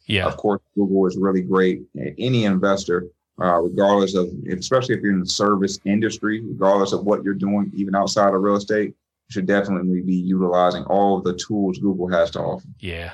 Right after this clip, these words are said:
Speaker 1: totally agree. Is there anything that we didn't cover that people really should know when they get into mobile home investing?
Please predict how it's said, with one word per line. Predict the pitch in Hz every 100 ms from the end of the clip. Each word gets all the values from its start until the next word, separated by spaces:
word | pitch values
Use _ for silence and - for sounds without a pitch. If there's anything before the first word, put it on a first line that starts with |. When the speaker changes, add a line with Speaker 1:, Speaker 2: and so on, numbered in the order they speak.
| _
Speaker 1:
totally | - 107 98 95
agree. | 87 95 90 - - -
Is | 123
there | 147 170
anything | 185 214 220 202
that | 123 107
we | 160
didn't | 120 120 127 -
cover | - 131 139 139
that | 120 -
people | 135 131 123
really | 92 95 113 131 131 135
should | 120 - 104
know | 107 107 107 107 101 _ -
when | 104
they | 101
get | 90 107 104
into | 104 104 98
mobile | 98 98 95
home | 101 98
investing? | 90 95 - 95